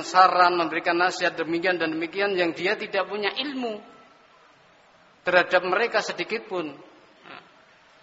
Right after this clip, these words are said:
Lakinnahu yataraddadu fi, akan tetapi saran dan nasihatnya itu ternyata bergejolak di dalam jiwanya. Wa yakra'uhu, dan dia pun membencinya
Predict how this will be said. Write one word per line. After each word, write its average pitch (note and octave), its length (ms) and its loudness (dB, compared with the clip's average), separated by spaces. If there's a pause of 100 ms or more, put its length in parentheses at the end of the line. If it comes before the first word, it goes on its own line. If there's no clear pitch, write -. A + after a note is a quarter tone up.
(520)
Lakinnahu E3 560 -2
yataraddadu D3+ 560 -4
fi, C#3 320 -8 (560)
akan D3 220 -6 (100)
tetapi D3 320 -2
saran C#3+ 480 -2
dan C#3 240 -4
nasihatnya C3+ 480 -6
itu D3 80 -8
ternyata C#3 480 -6
bergejolak D3 480 -8
di - 80 -14
dalam C3+ 240 -8
jiwanya. C3+ 480 -8 (1600)
Wa A#2+ 160 -4
yakra'uhu, D3+ 960 -4
dan C#3 160 -6
dia D3 240 -4
pun D#3 240 -4
membencinya D3 800 -4